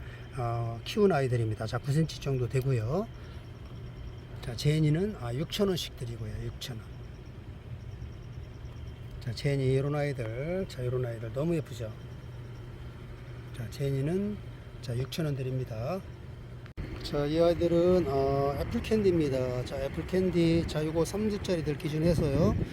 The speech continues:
자, 오천 원 드립니다. 자, 오천 원. 아, 삼 두라 해도 속여보시면 자른 자구들이 이렇게 나오고 있습니다.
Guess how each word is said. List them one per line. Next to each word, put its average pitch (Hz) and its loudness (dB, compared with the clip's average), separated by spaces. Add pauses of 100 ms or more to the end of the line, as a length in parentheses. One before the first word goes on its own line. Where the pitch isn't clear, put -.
(160)
자, 143 0
오천 196 4
원 160 4
드립니다. 120 4
자, 127 -4
오천 127 0
원. 117 -4 (400)
아, 135 0
삼 214 2
두라 208 6
해도 202 4
속여보시면 170 2
자른 151 2
자구들이 147 2
이렇게 151 0
나오고 123 0
있습니다. 123 -2